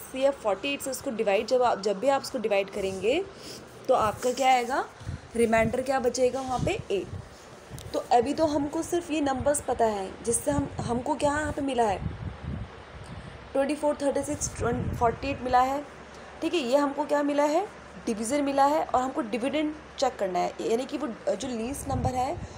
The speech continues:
जो छोटा number हमको ढूंढना है, small number जो ढूंढना है, वही हमारा क्या है, Dividend है। तो जब हम उसको ट्वेंटी फ़ोर से divide करेंगे, भाग करेंगे, थर्टी सिक्स से करेंगे, फ़ोर्टी एट से करेंगे, तो जब हम divide करेंगे तो आपका कितना बचेगा वहाँ पे, एट।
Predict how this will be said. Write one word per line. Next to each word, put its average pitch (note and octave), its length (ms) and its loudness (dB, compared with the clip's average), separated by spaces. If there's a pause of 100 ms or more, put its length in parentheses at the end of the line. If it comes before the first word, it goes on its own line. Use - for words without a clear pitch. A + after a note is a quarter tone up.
(280)
जो B3+ 120 2
छोटा B3+ 360 6
number C#4 220 2
हमको C4 200 0
ढूंढना A3 340 2
है, A#3+ 120 6
small A#3 380 4
number C4 280 2
जो A#3 120 0
ढूंढना G#3 300 -6
है, A3 520 -2 (220)
वही A#3 320 6
हमारा A3+ 360 4
क्या G3 160 -2
है, A3 220 2 (260)
Dividend A3+ 480 2
है। F3+ 160 -6 (440)
तो A3 60 -2
जब A#3 240 6
हम C#4 180 -2
उसको C#4 200 -6
ट्वेंटी A3+ 320 2
फ़ोर B3 220 6
से C4 100 0
divide B3+ 320 2
करेंगे, B3+ 340 0
भाग G#3+ 300 -2
करेंगे, B3+ 460 0 (580)
थर्टी A3+ 180 4
सिक्स - 240 -6
से C4+ 120 -2
करेंगे, B3 360 2
फ़ोर्टी G#3 360 2
एट B3+ 100 -4
से C4 120 -2
करेंगे, A#3+ 500 2 (380)
तो A3+ 60 4
जब A3+ 140 6
हम A#3+ 160 2
divide G#3 440 6
करेंगे B3 520 4
तो B3+ 140 2
आपका G#3 300 6
कितना A#3+ 280 0
बचेगा A#3 340 4
वहाँ A#3 200 2
पे, - 140 2
एट। - 380 2